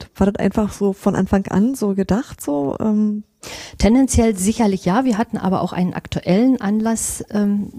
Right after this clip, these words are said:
Speaker 2: was ja Frau Kalaschmuck vorhin auch schon ansprach. Wir begannen zur siebenhundertfünfzig Jahrfeier mit einem Bildband Angermünde, der zum allerersten Mal die Stadt, aber auch das gesamte Stadtgebiet aufgriff.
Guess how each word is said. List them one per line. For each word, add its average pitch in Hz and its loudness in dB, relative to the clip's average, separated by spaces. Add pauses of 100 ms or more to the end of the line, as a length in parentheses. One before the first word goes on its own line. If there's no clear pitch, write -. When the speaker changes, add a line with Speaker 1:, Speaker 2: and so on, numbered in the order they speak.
Speaker 2:
was - -6
ja 185 0
Frau - -6
Kalaschmuck 202 -4
vorhin - -4
auch 180 -6
schon - -4
ansprach. 180 -4 (360)
Wir 208 4
begannen 196 2
zur 196 0
siebenhundertfünfzig 190 -2
Jahrfeier 220 0
mit 190 -2
einem 175 0
Bildband 226 0 (760)
Angermünde, 202 6 (360)
der 196 2
zum 196 0
allerersten 185 -2
Mal 180 2
die 170 -2
Stadt, - -2
aber 202 2
auch - -4
das - -4
gesamte 170 0
Stadtgebiet - -4
aufgriff. - -2